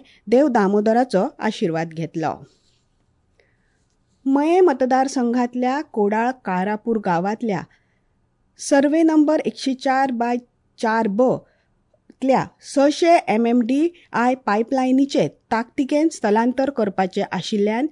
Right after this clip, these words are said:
पांच आनी स मे दिसा पुराय दिवचल सांखळी मये मतदारसंघांत आनी पर्ये मतदारसंघांतल्या कांय वाठारांत मर्यादीत उदका पुरवण जातली, अशें उदका पुरवण विभागान कळीत केलां.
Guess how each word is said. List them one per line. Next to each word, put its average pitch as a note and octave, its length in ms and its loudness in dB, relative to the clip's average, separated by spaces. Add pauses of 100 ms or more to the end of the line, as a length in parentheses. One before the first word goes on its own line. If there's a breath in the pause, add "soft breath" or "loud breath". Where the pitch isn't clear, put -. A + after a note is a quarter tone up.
(320 soft breath)
पांच E4+ 280 0
आनी D#4 180 2
स - 140 -4 (120)
मे B3+ 160 2
दिसा B3 360 -2 (320)
पुराय G3+ 300 0
दिवचल F#3+ 520 -4 (120)
सांखळी A3+ 560 -6
मये G3 320 0
मतदारसंघांत G3+ 920 -4 (300 soft breath)
आनी A3+ 240 0 (280 soft breath)
पर्ये D4+ 300 4
मतदारसंघांतल्या A#3 1000 -2
कांय G3+ 240 -4
वाठारांत G3 560 -4 (200 soft breath)
मर्यादीत D4 560 0
उदका F#3 260 -4
पुरवण F3+ 440 0
जातली, F#3+ 480 -2 (240)
अशें G3+ 340 -2 (360 soft breath)
उदका D#4+ 300 -2
पुरवण D4+ 360 2
विभागान G#3+ 600 0 (180)
कळीत F#3 380 -2
केलां. D#3 220 -2